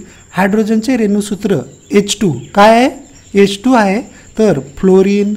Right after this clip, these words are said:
क्लोरीन, ब्रोमीन इत्यादी मूलद्रव्यांचे रेणुसूत्र देखील एफ टू, सीएल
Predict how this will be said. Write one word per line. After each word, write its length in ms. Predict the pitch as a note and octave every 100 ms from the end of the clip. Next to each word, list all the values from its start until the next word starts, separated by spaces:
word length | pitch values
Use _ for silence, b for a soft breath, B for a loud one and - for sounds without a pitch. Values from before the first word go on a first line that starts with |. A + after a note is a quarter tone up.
| - - -
क्लोरीन, 520 | F#3 F#3 G3 G3 G3 G3 -
ब्रोमीन 540 | E3+ F#3 F#3+ G3 G3 G3 - B B -
इत्यादी 480 | G3+ - A#3 A3
मूलद्रव्यांचे 680 | A#3+ A3 G#3 G#3 G3+ G3 G#3+
रेणुसूत्र 560 | G3 F#3 F3+ F3+ G3 F#3
देखील 400 | F#3+ G3 F3 A#2 B B
एफ 220 | F#3 F#3+ - -
टू, 260 | G3 G3 G3 -
सीएल 400 | - F#3+ G3